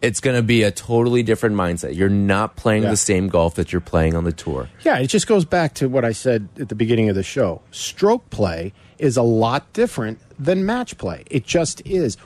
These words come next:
Speaker 2: We're not looking for guys. So I know when people get all up in arms about Justin Thomas, how could he be on the team?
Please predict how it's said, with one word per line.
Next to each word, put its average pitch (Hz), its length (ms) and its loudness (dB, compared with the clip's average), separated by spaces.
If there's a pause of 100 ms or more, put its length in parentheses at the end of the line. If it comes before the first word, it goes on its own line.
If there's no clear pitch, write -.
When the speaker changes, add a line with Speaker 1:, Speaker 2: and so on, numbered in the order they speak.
Speaker 2:
We're 175 160 2
not 311 240 0
looking 185 580 0
for 131 280 0
guys. 123 240 0
So 160 100 -2
I 180 80 2
know 240 140 2
when 233 200 0
people 170 240 -6
get 139 140 -2
all 143 220 0
up 165 100 -2
in 175 80 0
arms 135 300 0
about 120 240 -8
Justin 147 360 -4
Thomas, 127 440 0
how 165 180 -2
could 170 140 -4
he 175 40 0
be 165 120 0
on 160 80 0
the 151 60 0
team? 143 120 -2